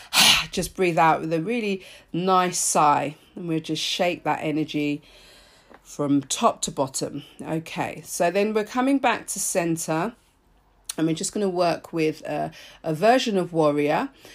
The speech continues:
uh, warrior pose. Inviting you to step back with the right foot. And it's not too long, it's just, um, so you're balanced and you're comfortable. So left foot's in front, right foot's behind. You might need to take that right foot a little bit wider just to feel,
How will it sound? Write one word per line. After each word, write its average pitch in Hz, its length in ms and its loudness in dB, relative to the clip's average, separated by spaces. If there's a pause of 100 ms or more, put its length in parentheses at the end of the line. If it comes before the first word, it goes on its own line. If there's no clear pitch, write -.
(180)
uh, 143 200 -2
warrior 151 380 0
pose. 143 680 -4 (960)
Inviting 240 600 2
you 240 100 2
to 220 140 -6
step - 400 -2
back 208 340 -2
with 175 200 -2
the 165 80 -4
right 160 360 0
foot. - 600 -4 (460)
And 226 140 2
it's 220 160 0
not 302 220 2
too 277 360 4
long, 233 480 6
it's 202 280 -2
just, - 480 -4
um, 208 240 2
so 226 160 -4
you're 208 420 -2 (360)
balanced 160 480 2
and 175 100 0
you're 180 100 4
comfortable. 156 600 -4
So 175 220 0
left 214 340 0
foot's - 240 0
in 196 100 -2
front, 185 340 0
right 170 240 2
foot's - 180 -8
behind. 190 400 -2
You 180 60 -4
might 185 240 2
need 175 160 -2
to 160 80 -10
take - 300 0
that 160 160 2
right 165 320 4
foot - 320 0
a 165 60 2
little 165 180 2
bit 160 220 0
wider 165 540 4
just 160 280 -6
to 160 60 -10
feel, 156 360 -4